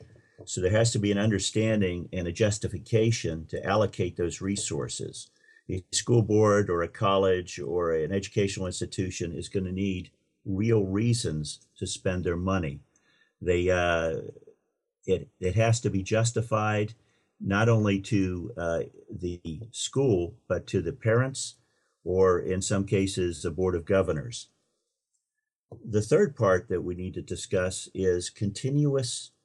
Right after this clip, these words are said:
participation and preparation. Some institutions fo-, institutions focus on large events, active shooter, bomb threats, actual bombings, when in fact,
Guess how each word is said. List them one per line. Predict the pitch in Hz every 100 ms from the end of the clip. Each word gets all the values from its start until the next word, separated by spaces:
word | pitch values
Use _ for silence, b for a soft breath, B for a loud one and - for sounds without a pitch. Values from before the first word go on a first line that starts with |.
| _ _ _ _ _ _ _ _
participation | - 113 120 117 117 117 110 107 110 104 -
and | 82 -
preparation. | - 117 117 76 71 62 - - - _ b b _ _ _ _ _ -
Some | - 127 151
institutions | 147 113 117 123 120 110 104 -
fo-, | - 110 - 107 120
institutions | 120 120 - 98 127 123 117 85 80 - -
focus | - 113 113 98 -
on | 90 90 76 -
large | 92 101 117 107
events, | 82 90 78 - - - _ _ _ _
active | 104 101 92
shooter, | - 110 107 101
bomb | 92 85 95 98
threats, | - 98 92 87
actual | 87 90 - 80
bombings, | 80 90 87 65 120 - - b b b b b
when | 107 110
in | 101
fact, | - 139 139 104 95